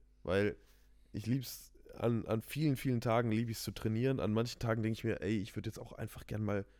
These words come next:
chillen, nicht daran denken und nicht an, auf meinen Schlaf kommen müssen und nicht jetzt in die, mich in die Küche stellen und kochen." Ich hab viele Tage, wo es so ist.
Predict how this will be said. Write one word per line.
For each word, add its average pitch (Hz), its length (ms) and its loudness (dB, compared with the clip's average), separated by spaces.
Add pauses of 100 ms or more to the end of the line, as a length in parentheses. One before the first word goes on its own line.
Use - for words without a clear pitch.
(260)
chillen, 117 520 2
nicht 123 240 0
daran 104 220 4
denken 104 460 0
und 95 240 0
nicht 131 260 -4
an, 101 180 -2
auf - 220 -6
meinen 104 140 2
Schlaf - 420 -2
kommen 110 240 0
müssen 113 300 0
und 110 100 2
nicht 127 220 -4 (440)
jetzt - 300 0
in 117 180 0
die, 113 100 0
mich 107 140 -2
in 120 60 0
die 107 80 0
Küche 135 240 0
stellen 117 280 2
und 107 100 0
kochen." 117 280 -2
Ich - 120 -6
hab - 80 -6 (260)
viele 147 260 0
Tage, 104 300 2
wo 98 120 0
es 98 100 -6
so 90 100 -2
ist. 104 320 -4